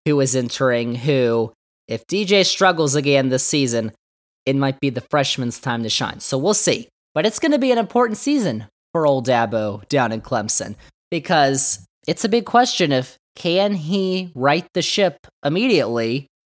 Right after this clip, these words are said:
and Clemson goes back to the top of college football,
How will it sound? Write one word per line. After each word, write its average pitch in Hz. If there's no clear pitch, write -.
and 139
Clemson 165
goes 139
back 147
to -
the 190
top 202
of -
college 208
football, 139